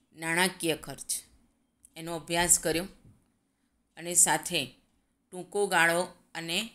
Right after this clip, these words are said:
લાંબો ગાળો, એના વિશેનો અભ્યાસ કર્યો હતો. હવે આજે વિદ્યાર્થી મિત્રો, ઉત્પાદન ખર્ચનું વર્ગીકરણ. ઉત્પાદન ખર્ચનું વર્ગીકરણ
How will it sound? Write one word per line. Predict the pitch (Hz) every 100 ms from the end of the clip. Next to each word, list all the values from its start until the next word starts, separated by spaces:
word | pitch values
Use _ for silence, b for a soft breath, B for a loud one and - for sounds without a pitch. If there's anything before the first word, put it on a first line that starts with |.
| _
લાંબો | 160 165 156 156
ગાળો, | 143 120 143 - _ _ _ _ _ _ -
એના | 170 190
વિશેનો | 180 151 165 160 165 - -
અભ્યાસ | 156 139 160 160
કર્યો | - 143 135
હતો. | 139 165 226 - _ _ - - - -
હવે | 165 190
આજે | - 160 156 185
વિદ્યાર્થી | 190 156 160 156 170
મિત્રો, | 170 147 156 175 226 _ _ _ -
ઉત્પાદન | 170 _ 196 190 208 214
ખર્ચનું | 220 170 156 - 170 180 220 - - 156
વર્ગીકરણ. | 160 160 151 165 160 117 123 - _ _ _ _ _ _ _ _ _ _ _ _
ઉત્પાદન | 165 - 196 202 220
ખર્ચનું | 220 190 185 190 196
વર્ગીકરણ | 180 165 170 170 156 139